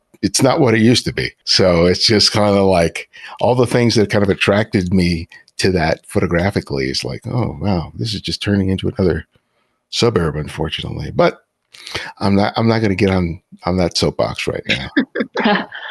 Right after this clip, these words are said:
Speaker 2: Yeah, but that's really good advice. And I u-, used to just get on a subway and just kind of randomly take it and get off and not really know where I was and just explore, which, so I think that's, like, very good advice.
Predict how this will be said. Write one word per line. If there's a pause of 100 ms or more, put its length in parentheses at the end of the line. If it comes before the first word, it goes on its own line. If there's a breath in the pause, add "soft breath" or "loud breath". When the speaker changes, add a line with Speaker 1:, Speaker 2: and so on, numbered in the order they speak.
(180 loud breath)
Speaker 2:
Yeah,
but
that's
really
good
advice.
And
I
u-,
used
to
just
get
on
a
subway
and
just
kind
of
randomly (480)
take
it (280)
and
get
off
and
not
really
know
where
I
was (120)
and
just
explore, (340 soft breath)
which,
so
I
think
that's,
like, (220)
very
good
advice.